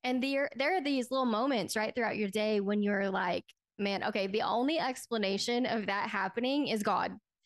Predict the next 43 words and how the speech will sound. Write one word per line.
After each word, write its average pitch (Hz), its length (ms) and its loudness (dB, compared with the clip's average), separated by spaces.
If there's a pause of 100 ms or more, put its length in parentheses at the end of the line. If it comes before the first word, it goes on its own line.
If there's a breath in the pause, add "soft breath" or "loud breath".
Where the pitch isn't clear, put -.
(120)
That 330 120 0
is 262 120 -2
literally 330 360 0
the 269 140 0
only 254 240 0
way 220 380 0
that 202 320 -4
could 208 200 -2
have 208 220 -4
happened. 202 420 -6
Those 226 260 0
are 302 140 0
those 226 320 0
really 226 260 0
powerful, 233 840 0 (520 loud breath)
miraculous 226 880 0
moments. 214 680 2
And 226 140 -2
I 220 100 -2
hope 233 220 0
I 294 100 2
just 254 180 -4
never 220 220 0
get 226 200 -2
to - 100 -12
that 202 180 -2
place 208 240 -2
of 196 120 -4
thinking 208 440 0
of 196 180 0
it 202 160 0
as 185 140 -4 (140)
casual. - 580 -6
Like, 226 240 -4
"Oh 247 80 2
my 240 120 2
gosh, 208 200 -2
this 214 180 -4
just 202 160 -6
happened. 196 320 -2
That's 240 200 -4
pretty 208 200 -2
cute." 131 340 -4